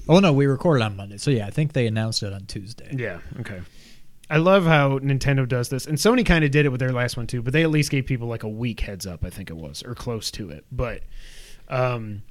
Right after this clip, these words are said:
Speaker 2: I didn't actually get to watch this live, 'cause th-, this was actually, this was Thursday when everything went crazy here. Um,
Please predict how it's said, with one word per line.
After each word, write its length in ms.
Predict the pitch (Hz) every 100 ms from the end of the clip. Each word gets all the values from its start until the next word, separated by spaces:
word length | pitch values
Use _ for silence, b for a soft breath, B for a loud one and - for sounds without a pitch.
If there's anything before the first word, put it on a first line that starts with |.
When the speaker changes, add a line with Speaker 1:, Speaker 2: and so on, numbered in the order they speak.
| -
Speaker 2:
I 80 | 151
didn't 140 | 175 175
actually 240 | 160 160
get 120 | 147
to 60 | 139
watch 260 | 127 127 -
this 160 | 127
live, 380 | 131 123 120 -
'cause 140 | 143
th-, 160 | 127 190
this 160 | 143 160
was 140 | 151
actually, 280 | 139 127 123
this 200 | 123 -
was 80 | 113
Thursday 360 | 143 139 117
when 140 | 110 113
everything 320 | 117 110 117
went 180 | 110 95
crazy 360 | 131 127 110
here. 340 | 104 175 131 107 b b b -
Um, 480 | 139 135 127 117 104